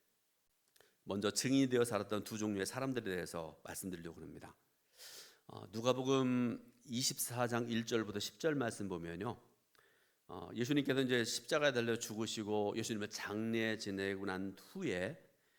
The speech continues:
예수님의 부활의 첫 목격-, 목격자가 되었던 여인들, 그리고 첫 증인이 되어 살았던 사람들의 세 여인의 이야기가 기록이 되어 있습니다. 자, 누가복음 이십사 장 십 절 보니까 이렇게 말씀을 하고 계세요. 제가 읽어드리겠습니다.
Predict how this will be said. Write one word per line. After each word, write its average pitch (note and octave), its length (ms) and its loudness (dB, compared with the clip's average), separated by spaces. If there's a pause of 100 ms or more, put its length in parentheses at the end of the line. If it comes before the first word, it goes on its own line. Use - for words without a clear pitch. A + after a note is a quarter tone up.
(300)
예수님의 B2+ 540 6
부활의 A2+ 540 2
첫 - 320 -4
목격-, A2+ 360 -4 (200)
목격자가 B2 640 2
되었던 G2+ 400 0
여인들, E2+ 480 -6 (180)
그리고 A#2 420 4 (280)
첫 - 480 -8
증인이 A#2+ 440 0
되어 A2 200 0
살았던 G2 680 -2 (320)
사람들의 G#2+ 720 -2
세 D#3+ 400 -2
여인의 F#2+ 460 0
이야기가 G#2 540 -6
기록이 F#2+ 280 -6
되어 F#2+ 100 0
있습니다. F#2 500 -2 (360)
자, F#2+ 140 -4
누가복음 C#3+ 760 6
이십사 B2+ 560 2
장 A#2+ 140 2
십 - 220 -4
절 F3+ 160 2
보니까 C3 320 2
이렇게 A2 160 0
말씀을 G2+ 320 0
하고 F#2 100 -2
계세요. F2 600 -4
제가 F2+ 180 -6
읽어드리겠습니다. F#2+ 880 -2